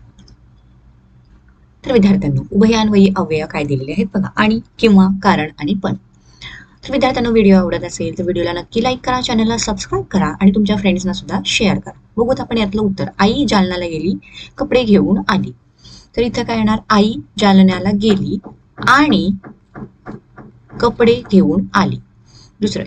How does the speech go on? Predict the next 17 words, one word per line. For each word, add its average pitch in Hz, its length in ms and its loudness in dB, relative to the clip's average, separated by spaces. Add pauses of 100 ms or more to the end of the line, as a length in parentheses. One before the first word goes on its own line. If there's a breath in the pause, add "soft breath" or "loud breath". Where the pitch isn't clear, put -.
जावेद 208 320 2
शाळेला 196 400 4
गेला 170 320 0
नाही 147 460 -4 (640)
कारण 220 480 6 (1800)
तो 175 260 0 (100)
आजारी 151 540 -2 (180)
होता. 127 380 -2 (460)
बरोबर? 277 300 0
तर - 460 -6
अशा 190 180 2
प्रकारे 180 320 -4
आपण 165 200 -8
या 190 160 -2 (140)
उभयान्वी 185 640 0
अव्ययाचा 147 460 -4
वापर 165 340 -8